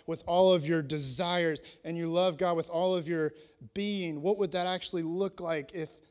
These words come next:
meod was present? What if it, what if your, your muchness? And so the Greeks came to this word too in the Shema, and they translate it as, uh, ooh, d-,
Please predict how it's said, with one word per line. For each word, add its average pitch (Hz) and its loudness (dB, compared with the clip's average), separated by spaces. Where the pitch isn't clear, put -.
meod 175 2
was 156 -4
present? 151 -10
What 180 -4
if 196 -6
it, 175 -4
what 170 -4
if - -6
your, 170 -2
your 165 -2
muchness? 165 -4
And 151 -8
so 196 -2
the 170 -2
Greeks 233 0
came 196 -2
to 165 -2
this 160 -4
word 160 0
too 240 -2
in 208 0
the 165 -4
Shema, 156 -4
and 151 -4
they 151 -4
translate 175 0
it 160 0
as, 156 0
uh, 156 -2
ooh, 143 -6
d-, 147 -10